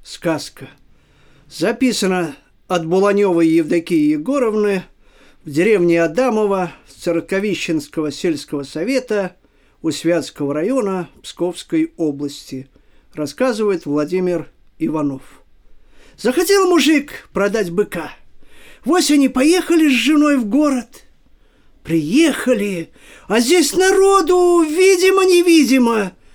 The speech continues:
Захотелось жене в магазины. И говорит она мужу:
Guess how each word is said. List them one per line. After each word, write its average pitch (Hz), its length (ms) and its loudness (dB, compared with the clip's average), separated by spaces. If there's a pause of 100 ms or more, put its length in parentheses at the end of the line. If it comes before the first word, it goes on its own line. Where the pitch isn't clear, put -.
(420)
Захотелось 285 680 2
жене 285 340 4
в 269 40 4
магазины. 233 840 2 (480)
И 349 140 4
говорит 349 520 4
она 285 240 4
мужу: 254 760 4